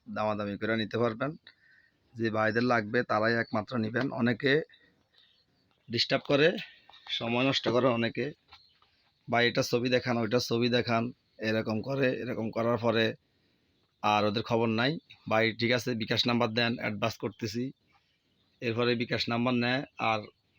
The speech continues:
তেমন একটা খোঁজ খবর থাকে না। এরকম শতকরা দশ পার্সেন্ট লোক এরকম আছে। তো আশা করি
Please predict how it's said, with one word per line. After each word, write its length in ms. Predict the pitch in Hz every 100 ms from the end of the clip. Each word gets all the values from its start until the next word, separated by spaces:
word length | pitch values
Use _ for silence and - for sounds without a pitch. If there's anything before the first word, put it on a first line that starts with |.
| -
তেমন 180 | 110 113
একটা 160 | 110
খোঁজ 180 | 113 113
খবর 200 | - 107 -
থাকে 200 | 110 107
না। 80 | 117
এরকম 320 | 120 113 113
শতকরা 580 | - 110 - 135 135 143 - 123
দশ 200 | 120 -
পার্সেন্ট 340 | 117 - 131
লোক 160 | 127 -
এরকম 340 | 117 101 113
আছে। 320 | 104 - 151 190 _ _ - _ _ _ _ - - _ _ _ _ _ _
তো 320 | - 123 123 117 - - -
আশা 240 | 113 131
করি 320 | 123 127 127